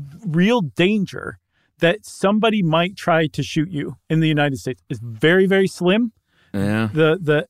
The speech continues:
Speaker 1: incidents of road rage that result in, like, gunplay are really hyped and talked about in the United States, but statistically speaking, it's really rare. But
Speaker 2: Of
Speaker 1: there is a
Speaker 2: course.
Speaker 1: real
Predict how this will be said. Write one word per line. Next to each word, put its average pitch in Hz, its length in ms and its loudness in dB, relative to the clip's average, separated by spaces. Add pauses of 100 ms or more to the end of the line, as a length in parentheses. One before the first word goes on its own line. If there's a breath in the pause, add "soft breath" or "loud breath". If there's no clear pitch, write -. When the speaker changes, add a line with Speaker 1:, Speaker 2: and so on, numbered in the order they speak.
Speaker 1:
incidents 196 460 0
of 147 140 -2
road 170 240 2
rage 180 240 0
that 151 340 -2
result 151 380 0
in, 139 60 -2
like, 135 240 -4
gunplay 175 680 0
are 131 400 -2 (320)
really 170 580 2
hyped 175 480 0
and 143 180 -2
talked - 300 -2
about 185 400 0
in 165 120 -2
the 170 80 0
United 170 360 0
States, 180 380 -4
but 139 160 -2 (100)
statistically - 800 -4
speaking, 180 400 -4
it's 147 160 -6
really 170 180 2
rare. 156 320 0 (380 soft breath)
But 214 120 -2
Speaker 2:
Of - 40 -16
Speaker 1:
there 233 160 4
is 226 100 0
a 233 120 0
Speaker 2:
course. 165 140 -4
Speaker 1:
real 180 460 2